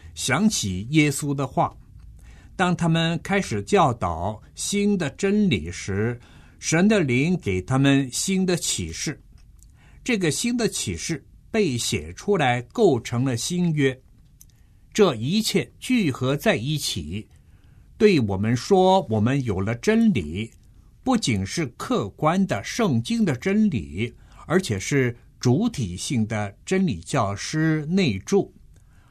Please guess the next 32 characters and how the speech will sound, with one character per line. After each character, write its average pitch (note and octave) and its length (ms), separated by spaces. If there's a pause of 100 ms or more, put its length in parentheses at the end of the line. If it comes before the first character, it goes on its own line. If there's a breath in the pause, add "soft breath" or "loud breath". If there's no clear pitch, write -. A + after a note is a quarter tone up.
(160 soft breath)
二 A3+ 260
者 A2 240
的 A2+ 120
结 B2 240
合 C#3 480 (160 soft breath)
向 G#3 320
我 A#2 140
们 E3 180
保 E2+ 360
证， D#3+ 340
我 G2+ 140
们 A2 160
可 D3+ 160
以 G#2+ 140
认 D#3+ 320
识 A#2+ 200
真 G3+ 380
理。 G2 400 (1080 soft breath)
亲 F3 220
爱 D3 80
的 A#2 180
弟 D3 160
兄 C#3 240
姐 F#2 200
妹 A2+ 180
们， G#2 180 (920 soft breath)
我 F#3 120
敢 A#2+ 240
说， D#3+ 440
一 D#3 180
个 A3+ 140
人 A#2 420